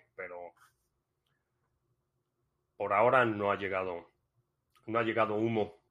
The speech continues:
¿Qué opinas de las inversiones en inmuebles tokenizados?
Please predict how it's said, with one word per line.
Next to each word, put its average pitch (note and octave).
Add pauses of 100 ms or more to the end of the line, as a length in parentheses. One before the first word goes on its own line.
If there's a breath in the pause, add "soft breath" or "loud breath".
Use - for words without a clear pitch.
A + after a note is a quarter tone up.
(160)
¿Qué -
opinas A2+
de G#2
las G2
inversiones G#2+
en G#2
inmuebles A2+
tokenizados? A#2+